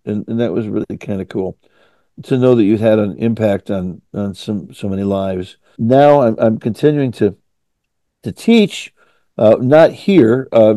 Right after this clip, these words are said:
I'm doing a lot of traveling. I, I, I just got back last night from, from South Dakota. I have a former student, Audrey Miller, who is the chair of a department and teaches clarinet at a university in Aberdeen, South Dakota, Northern State University. And I was up there for her band day and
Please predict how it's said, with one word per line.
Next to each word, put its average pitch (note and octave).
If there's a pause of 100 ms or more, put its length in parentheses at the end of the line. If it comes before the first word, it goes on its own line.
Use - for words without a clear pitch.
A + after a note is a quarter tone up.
(140)
I'm A#2+
doing D3
a C3+
lot B2+
of A2
traveling. B2
I, A2 (480)
I, B2
I C3
just D3
got C3+
back B2+ (320)
last A#2
night B2
from, G2+
from G#2
South B2+
Dakota. A#2+
I G#2
have G#2
a F#2+ (460)
former C3
student, A#2+
Audrey A2+
Miller, A2
who G2 (400)
is G2
the G2
chair B2
of A2
a -
department G2+ (260)
and G#2+
teaches A2
clarinet G#2
at F#2+
a F2+ (420)
university G#2+
in F2+
Aberdeen, F#2+
South F2
Dakota, E2+
Northern F#2+
State -
University. F2+ (440)
And A2
I G#2+
was G#2+
up -
there G2+
for F#2
her F#2+
band F#2+
day F#2+
and F2